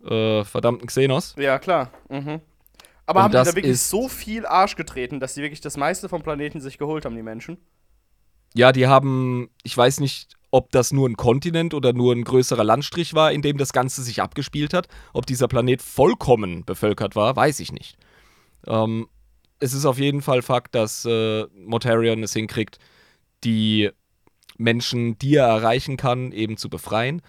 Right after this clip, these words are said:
Speaker 1: Und die einzige Zitadelle, Xenos-Zitadelle, von der man noch weiß, die nicht erobert ist, das ist natürlich die von Nekaris, seinem Ziehvater.
Speaker 2: Das ist natürlich wieder so ein Held- und Erznemesis-Situation. <laughs>
Speaker 1: Ja,
Speaker 2: Als
Speaker 1: tatsächlich.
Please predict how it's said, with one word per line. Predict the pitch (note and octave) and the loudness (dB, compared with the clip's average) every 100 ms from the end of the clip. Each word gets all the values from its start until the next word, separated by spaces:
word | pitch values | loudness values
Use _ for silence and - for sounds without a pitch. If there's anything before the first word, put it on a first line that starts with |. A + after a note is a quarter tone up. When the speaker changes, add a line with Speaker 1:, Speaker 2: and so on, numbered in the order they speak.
| _ _ | _ _
Speaker 1:
Und | A2+ A2+ | -6 0
die | A2+ | 2
einzige | A2 D#3 - D#3+ D#3 D3+ C#3+ - _ | 2 0 -4 0 4 6 4 0 _
Zitadelle, | - C#3+ C#3 A#2 C3+ D#3+ D#3 | -10 -2 0 2 2 4 2
Xenos-Zitadelle, | D3 D3 C#3+ C#3 - C3+ C3 C3 | 0 -4 -4 -6 -6 -4 -2 -4
von | C3 B2 | -4 0
der | B2 | 0
man | B2 | 0
noch | A#2 G2+ | -4 -2
weiß, | G2 A#2+ C#3 - | 2 2 0 -8
die | A#2 A2 A2 | -4 -2 -2
nicht | A2 B2+ - | -4 -8 -2
erobert | A#2 A#2+ C3 A#2+ | -2 0 -2 -2
ist, | B2 - - _ _ _ _ _ - | -4 -6 -10 _ _ _ _ _ -4
das | A#2 B2 | -4 -4
ist | - | -4
natürlich | A2+ - A#2 A2 | -4 -2 -4 -4
die | - G#2+ | -4 -2
von | G#2 G2 | 0 -2
Nekaris, | F2 G2+ E2+ C#2+ - | -2 2 2 0 -6
seinem | D2+ D2+ | -6 -6
Ziehvater. | - - B1+ - - _ _ _ | -10 -8 -10 -12 -18 _ _ _
Speaker 2:
Das | - C#3+ D3+ | -12 -8 -8
ist | D3 | -4
natürlich | D#3 D#3 D3 C3 D3 | -6 -6 -10 -10 -8
wieder | C#3+ C#3 | -6 -4
so | C#3+ | -4
ein | C#3 C3 | -2 -4
Held- | B2 D3+ D3+ D#3+ D3+ | -6 -2 -2 -2 -6
und | D3 | -10
Erznemesis-Situation. | C3 C#3+ D#3 - C3 C3 C3 C#3 C3 - - C#3+ C#3+ C3+ - D#3+ F3 G#3 G3+ | -2 -2 -2 -6 -6 -8 -8 -8 -6 -8 -8 -10 -6 -6 -4 -2 2 2 0
<laughs> | F#3 A3 A#3 - C4+ D4 C4+ D3 D3 F#3 G#3 | -2 2 2 2 -2 0 -2 0 4 6 8
Speaker 1:
Ja, | G3 A3 | 10 8
Speaker 2:
Als | - | 6
Speaker 1:
tatsächlich. | - F3 F3 E3+ D#3+ | 4 6 8 6 2